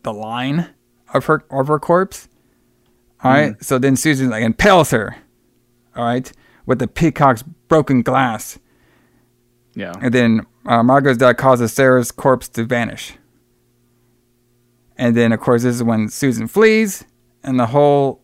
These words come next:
Speaker 1: uh, school implodes and stuff on there. So she is, she has saved the world from this witch by getting her before she gets to full power.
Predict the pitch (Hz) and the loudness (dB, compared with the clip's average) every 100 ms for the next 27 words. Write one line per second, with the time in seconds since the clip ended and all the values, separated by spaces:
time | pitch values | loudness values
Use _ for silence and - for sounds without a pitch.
0 | _ 120 113 110 - 139 123 117 110 127 | _ -4 -4 -6 -8 -4 -2 -2 0 0
1 | 120 113 - - - 101 - - - 92 | 0 -2 -8 -16 -14 -14 -12 -12 -12 -14
2 | - 117 - 120 117 101 - - _ _ | -12 -12 -10 -6 -6 -8 -14 -18 _ _
3 | _ - 120 110 - 175 170 165 151 - | _ -4 -4 -4 0 4 4 4 0 -8
4 | _ _ _ _ - 123 127 135 120 123 | _ _ _ _ -2 0 4 4 2 0
5 | 113 110 127 120 - - _ _ _ _ | -2 -2 -4 -4 -8 -18 _ _ _ _
6 | 117 117 117 127 113 120 110 110 120 113 | -4 -4 -2 -2 -2 -2 -6 -6 -6 -6
7 | - 117 - - 101 139 123 160 147 110 | -6 -8 -8 -14 -8 -4 -2 2 2 2
8 | 90 | -6